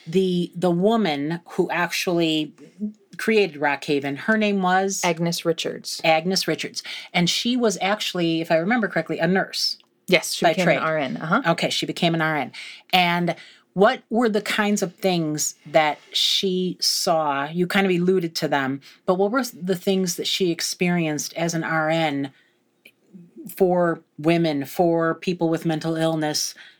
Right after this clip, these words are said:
Speaker 1: Can you talk a little bit about before she started Rockhaven?
Speaker 2: Right. Well, uh, most of it I can only imagine,
Speaker 1: Uh-huh.
Speaker 2: uh, because she never worked in a, well, I guess she did. She worked in the Hastings, Nebraska Hospital for the Chronic Insane.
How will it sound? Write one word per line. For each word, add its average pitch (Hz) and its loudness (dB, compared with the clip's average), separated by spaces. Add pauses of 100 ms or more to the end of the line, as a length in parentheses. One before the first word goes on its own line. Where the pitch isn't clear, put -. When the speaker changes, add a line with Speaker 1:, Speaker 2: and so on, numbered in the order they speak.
(140)
Speaker 1:
Can 170 0
you 170 2
talk 175 0
a 208 -2
little 196 2
bit 185 0
about 165 2 (260)
before 185 2 (160)
she 143 -2
started 143 0
Rockhaven? 139 -4
Speaker 2:
Right. 151 -2
Well, 220 4
uh, - 2
most 277 2
of 349 2
it 277 4
I 214 2
can 208 -2
only 175 0
imagine, 143 -4
Speaker 1:
Uh-huh. 156 0
Speaker 2:
uh, 170 2
because 180 2
she - 0
never 226 2
worked 190 0
in 175 0
a, 165 2
well, 190 4
I 185 0
guess 180 2
she 196 -2
did. 143 0
She - -4
worked 180 0
in 175 0
the 160 0
Hastings, 185 -2
Nebraska 165 0
Hospital 160 -2
for 165 -6
the 156 -6
Chronic 147 -4
Insane. 117 -6